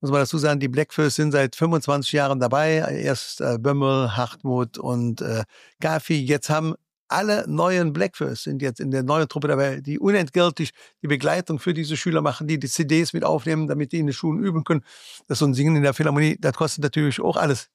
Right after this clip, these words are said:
nicht die Künstler, aber die C-D-Produktionen, die Philharmonie et cetera. Wir machen ein, äh, Weihnachtssingen im Rathaus, äh, es gibt eine gesamtstädtische Schulsitzung und, und, und.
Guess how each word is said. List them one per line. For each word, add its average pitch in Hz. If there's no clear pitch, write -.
nicht 156
die 131
Künstler, 143
aber 135
die 113
C-D-Produktionen, 139
die 135
Philharmonie 147
et -
cetera. 139
Wir 127
machen 143
ein, 131
äh, 127
Weihnachtssingen 147
im 139
Rathaus, 143
äh, 113
es 127
gibt -
eine 135
gesamtstädtische 135
Schulsitzung 156
und, 196
und, 147
und. 185